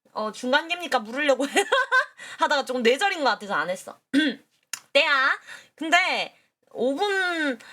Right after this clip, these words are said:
원래 방송 안 켜고 공지 쓰고 가려고 했는데, 아, 무식갱이. 그러다 버튜버로 확정되면? 그럼 방접. <laughs> 장난이고,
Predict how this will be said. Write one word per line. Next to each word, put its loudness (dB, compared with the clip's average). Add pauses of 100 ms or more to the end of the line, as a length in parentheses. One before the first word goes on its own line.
(140)
원래 2
방송 0
안 2
켜고 -2
공지 -2
쓰고 -2
가려고 0
했는데, -2 (380)
아, -4
무식갱이. -4 (680)
그러다 0
버튜버로 2
확정되면? -2 (1500)
그럼 -4
방접. 0
<laughs> -2
장난이고, -2